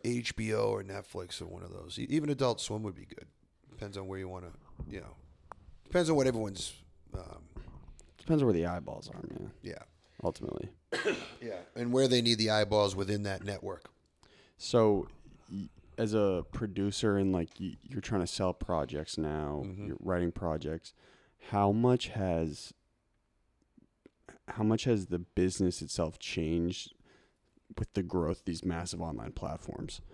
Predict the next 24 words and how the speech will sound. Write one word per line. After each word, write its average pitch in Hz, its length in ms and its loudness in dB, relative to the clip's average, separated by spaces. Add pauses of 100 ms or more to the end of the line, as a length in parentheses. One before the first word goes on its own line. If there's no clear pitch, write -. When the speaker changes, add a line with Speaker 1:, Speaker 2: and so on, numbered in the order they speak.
(260)
Speaker 1:
Oh, 107 60 -2
Speaker 2:
Like 98 100 -2
Speaker 1:
huge. 95 220 2
Speaker 2:
Netflix, - 240 -8
Hulu, 85 180 -4
Speaker 1:
I - 160 -10
Speaker 2:
it's - 140 -2
Speaker 1:
mean, 104 240 0 (280)
everyone 120 280 0
uses 101 200 -2
that 95 160 2
word 98 220 -4
disruption, 95 560 -2
right? 90 240 -10 (280)
I 101 40 -10
mean, 85 240 -10 (300)
Speaker 2:
just 107 180 2
Speaker 1:
Net- 139 80 8
Speaker 2:
changed 80 280 0
everything. 67 380 -6 (200)
Speaker 1:
Yeah, 101 200 4
Netflix. - 580 -4
I 101 60 2
mean, 98 240 -6